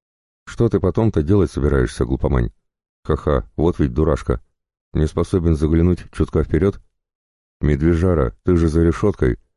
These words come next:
которая натиск разъярённого бегемота выдерживает. Не запамятовал?» «Не запамятовал, дрящавенький». Ратибор, за минуту перегрызший путы,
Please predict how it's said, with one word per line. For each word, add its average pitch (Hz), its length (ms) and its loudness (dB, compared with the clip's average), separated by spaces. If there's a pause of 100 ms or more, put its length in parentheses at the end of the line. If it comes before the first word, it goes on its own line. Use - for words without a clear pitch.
(160)
которая 87 440 0
натиск 87 420 0
разъярённого 80 720 2
бегемота 82 480 0
выдерживает. 62 640 -2 (360)
Не 78 120 2
запамятовал?» 78 720 0 (840)
«Не 62 360 2
запамятовал, 69 840 0
дрящавенький». 67 840 -2 (1080)
Ратибор, 123 460 0
за 95 140 2
минуту 104 340 2
перегрызший 85 560 0
путы, 65 380 -2